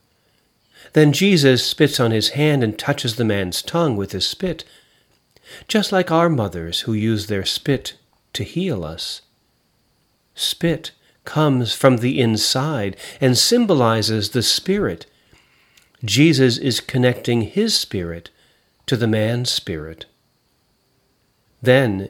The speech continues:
Jesus looks to heaven. At his baptism in Mark's Gospel, the heavens were torn apart, and the Spirit descended on Jesus like a dove. God is available.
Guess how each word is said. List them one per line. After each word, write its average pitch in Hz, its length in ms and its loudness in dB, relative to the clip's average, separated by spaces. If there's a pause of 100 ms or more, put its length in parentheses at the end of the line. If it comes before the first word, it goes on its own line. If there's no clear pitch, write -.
Jesus 117 440 0
looks 107 280 -4
to 101 100 -8
heaven. 110 460 -8 (1200)
At 139 100 4
his 131 160 2
baptism 135 560 2
in 110 120 2
Mark's 117 340 2
Gospel, 135 600 -2 (280)
the 135 120 6
heavens 170 640 2
were 143 160 4
torn 143 420 -2
apart, 147 520 -6 (640)
and 139 140 4
the 135 60 4
Spirit 180 600 2
descended 180 720 2
on 104 260 -4
Jesus 101 680 -4 (580)
like 104 180 -4
a 98 60 -8
dove. 104 640 -6 (1600)
God 120 500 0
is 127 260 2
available. 95 680 -6